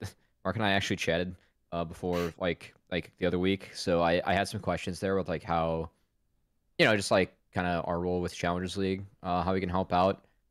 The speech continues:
Uh, there, there was, like, mm, I think w-, one overarching thing, though, that I kinda took from that that might be interesting for people to hear, Mark, which was, like,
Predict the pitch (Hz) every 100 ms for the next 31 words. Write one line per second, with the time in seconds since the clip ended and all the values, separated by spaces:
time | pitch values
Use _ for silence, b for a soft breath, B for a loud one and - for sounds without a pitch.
0 | _ - 95 107 120 131 202 226 107 117
1 | 104 _ _ _ _ _ _ - 101 92
2 | _ _ _ _ _ _ _ - 165 113
3 | 104 110 113 110 98 _ _ _ _ _
4 | 92 107 113 123 135 - 143 131 139 135
5 | 143 - 143 - 156 156 156 170 190 165
6 | - 107 110 131 123 - 139 - 131 131
7 | 131 120 117 120 107 101 110 - 135 131
8 | - 113 123 120 110 98 107 110 123 139
9 | 113 - 104 101 95 87 -